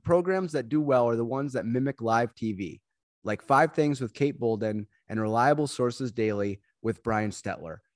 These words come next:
And that's the problem. People watch C N N because it's on their T V. It's reliable as being in the background. It's learned behavior to turn it on. It's a huge ask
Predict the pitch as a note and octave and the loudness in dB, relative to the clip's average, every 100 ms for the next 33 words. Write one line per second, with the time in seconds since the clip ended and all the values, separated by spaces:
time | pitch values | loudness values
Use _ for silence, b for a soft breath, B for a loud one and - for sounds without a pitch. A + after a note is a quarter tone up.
0 | _ _ _ _ B2+ C3+ C3+ - - G#2+ | _ _ _ _ 2 4 2 -2 -4 -2
1 | D#2 C#2 - _ _ _ _ _ G3 G#3+ | -2 -8 -14 _ _ _ _ _ 0 2
2 | A3 F#3 F3 - F3 D#3+ C#3 B2+ B2+ - | 6 6 4 0 2 4 4 2 0 -2
3 | A2 A#2 A#2+ A2+ A2 G#2 G#2+ G2+ D#2+ - | -4 -2 0 0 0 -2 -6 -8 -10 -14
4 | _ _ _ _ _ _ B2 - B2 A2 | _ _ _ _ _ _ -4 0 0 2
5 | A2+ B2+ D3 D3 D3+ A#2+ A2+ G#2 B2+ A#2 | 6 8 8 8 6 6 0 0 0 0
6 | - A#2+ B2+ C#3+ C#3 A#2 A2 G2 - E2 | -2 -2 0 0 -2 -2 -2 -2 -8 -8
7 | A1+ A1 _ _ _ _ _ _ _ _ | -8 -12 _ _ _ _ _ _ _ _
8 | B2+ - A#2 B2+ D3 E3 D#3+ E3+ C#3 B2+ | -8 -6 0 6 6 6 4 4 4 4
9 | A#2+ A#2+ - G#2+ - A2+ A#2 C3 D3 D#2 | 2 -2 -4 -10 -4 -2 0 2 2 2
10 | - _ _ _ _ - D#3+ E3+ - F#3+ | -6 _ _ _ _ -2 2 2 2 0
11 | A3+ - D3+ D3 G#2+ G#2+ - - | 2 2 2 4 2 -2 -10 -18